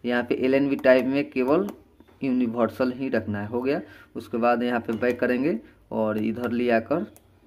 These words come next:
ये वाला यस पे ओके कर देंगे तो सेव हो जाएगा। तो मैं सेव नहीं करूँगा क्योंकि मैं पहले से ही सेव करके रखा है। दोस्तों कुछ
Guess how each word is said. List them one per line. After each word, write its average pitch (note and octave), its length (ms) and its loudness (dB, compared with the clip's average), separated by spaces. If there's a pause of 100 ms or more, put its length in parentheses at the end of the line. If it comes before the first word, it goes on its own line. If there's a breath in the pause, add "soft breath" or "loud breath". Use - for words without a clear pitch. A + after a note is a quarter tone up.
(240)
ये A2+ 260 0
वाला C3 300 0 (160)
यस A#2 220 0
पे - 180 -6
ओके A2 240 -6
कर A2+ 180 0
देंगे A2+ 240 0
तो B2+ 140 -6
सेव G#2+ 260 -6
हो G#2+ 80 -4
जाएगा। G2+ 200 -4
तो A2 140 -4
मैं A#2 160 2
सेव A2+ 320 0
नहीं A2 260 -4
करूँगा G#2+ 320 -4 (460 loud breath)
क्योंकि A2+ 280 -4
मैं B2 240 -2
पहले A2 360 -2
से A2 180 -10
ही C3 140 -6
सेव G#2+ 440 -4
करके G2 300 -6
रखा G2+ 320 -10
है। F#2 120 -10 (480 loud breath)
दोस्तों E3 320 -4
कुछ - 320 -6